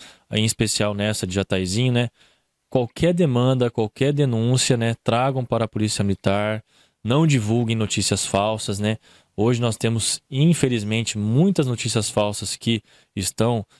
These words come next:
relacionadas ao ambiente escolar, causando pânico, causando evasão escolar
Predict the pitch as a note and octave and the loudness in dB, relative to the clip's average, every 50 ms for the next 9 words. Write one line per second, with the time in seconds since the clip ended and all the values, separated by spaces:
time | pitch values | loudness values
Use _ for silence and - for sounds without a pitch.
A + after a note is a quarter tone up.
0 | _ _ _ - G2+ G#2+ G#2+ - - G#2+ G#2 G2+ G2+ G2 G2+ G#2 G#2 G#2 G#2 G2+ | _ _ _ -2 0 0 0 0 0 0 0 0 0 0 -2 0 0 0 -2 -2
1 | F#2+ G#2 G2+ G2 - - - C#3+ C3 B2 A#2+ B2 C3+ C#3 - - B2+ A#2 A2+ A#2 | 0 -2 -2 -2 -4 -2 -2 0 0 0 0 0 -2 -2 -2 -2 -2 0 0 0
2 | A#2+ A#2 A2+ F#2 _ - A#2+ B2 C3+ C#3 C#3 C#3 C3 - A2+ - - G#2+ G#2+ G#2 | 0 0 -2 -4 _ -2 0 2 2 2 2 0 -2 -4 -4 -2 0 0 0 0
3 | A2+ A2 A2 A#2+ D#3 D#3+ F3+ G3 F#3 D#3+ D3+ C3 A2 A#2+ A#2 A#2 - - - G#2 | -2 -4 -4 -2 0 2 2 4 4 2 0 0 0 -2 -2 -2 -4 -2 -2 0
4 | G2+ G#2 A2+ B2+ C#3+ D3 | 0 0 0 0 -2 -2